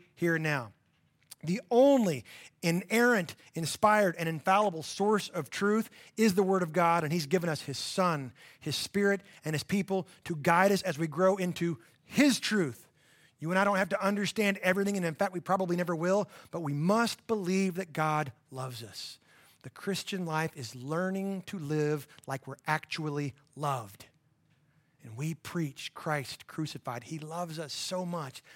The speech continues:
that He was willing to step out of glory onto that. Number two,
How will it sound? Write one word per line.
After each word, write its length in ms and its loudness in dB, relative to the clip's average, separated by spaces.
that 60 -12
He 60 -4
was 120 -8
willing 220 -4
to 60 -6
step 400 -4
out 160 -2
of 80 -10
glory 460 -4
onto 260 -10
that. 280 -10
Number 160 2
two, 360 6